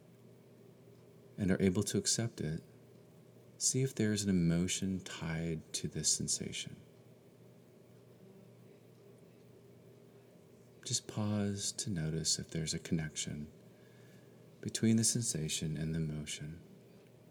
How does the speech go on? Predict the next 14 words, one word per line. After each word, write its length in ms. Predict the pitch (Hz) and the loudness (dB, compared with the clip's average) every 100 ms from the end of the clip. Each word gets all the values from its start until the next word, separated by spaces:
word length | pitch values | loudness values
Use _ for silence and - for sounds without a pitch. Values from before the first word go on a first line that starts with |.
| - - - - - - - - - - - - | -20 -20 -20 -20 -20 -20 -20 -20 -20 -20 -20 -8
Perhaps 340 | - 82 - | 0 0 0
it's 160 | 82 - | -2 0
joy, 540 | - 82 82 90 101 - - - - - - - - - - - - | 0 0 0 0 -2 -8 -18 -20 -20 -20 -20 -20 -20 -20 -20 -20 -20
peace, 720 | - 85 85 98 - - - - - - - - - - - - - - - - - | -2 0 0 -2 -4 -4 -6 -14 -20 -20 -20 -20 -20 -20 -20 -20 -20 -20 -20 -20 -8
or 60 | 101 | -2
maybe 300 | 87 80 82 | 0 0 -2
fear, 640 | - 90 85 87 98 110 - - - | -2 0 2 2 -2 -6 -12 -20 -6
sadness, 580 | - - 78 82 98 98 | -2 -2 0 0 0 2
shame, 600 | - 80 82 92 113 113 - - - - - - - - - - - - - - - - - - - - - | 0 0 -2 -4 -6 -8 -16 -20 -20 -20 -20 -20 -20 -20 -20 -20 -20 -20 -20 -20 -20 -20 -20 -20 -20 -18 -8
or 60 | 113 | -6
it 100 | - | 0
could 160 | 135 | 2
be 160 | 131 113 | 2 2
anger. 460 | 113 135 - - | 2 0 -4 -10